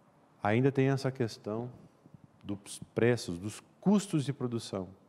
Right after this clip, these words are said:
que variam variaram esse ano, por exemplo, absurdamente. E aí não tem o que fazer. O produtor simplesmente não tem o que fazer. Porque não tem como gerar o seu próprio adubo, com raras exceções. Não tem como,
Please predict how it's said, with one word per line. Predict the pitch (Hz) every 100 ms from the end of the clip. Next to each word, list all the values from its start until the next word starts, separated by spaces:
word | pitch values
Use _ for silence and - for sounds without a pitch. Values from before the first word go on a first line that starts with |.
| _ -
que | 151
variam | 139 147 135 120 147 156 - - _ _ _ _ _ _ _
variaram | 98 101 104 113 123
esse | 120 127 -
ano, | 120
por | 131
exemplo, | 113 123 -
absurdamente. | - 139 131 - 127 127 117 107 90 82 -
E |
aí | 95
não | 117 113
tem | - 135
o | 131
que |
fazer. | - 87 76 76 - - - - -
O | -
produtor | 98 120 117
simplesmente | - 165 160 120 110 120 -
não | 107 123
tem | 120 101 101
o | 101
que |
fazer. | - 101 78 - - _ - - _ _
Porque | - 101
não | 98 87
tem | 123
como | 131 117
gerar | 95 92 95
o | 98
seu | 92
próprio | 80 90 90 82
adubo, | 80 104 110
com | 95 82
raras | 90 104 87
exceções. | 80 78 - 90 101 104 - _ _ _ _ _
Não | 95 95
tem | 113 123
como, | 131 113 107 95 78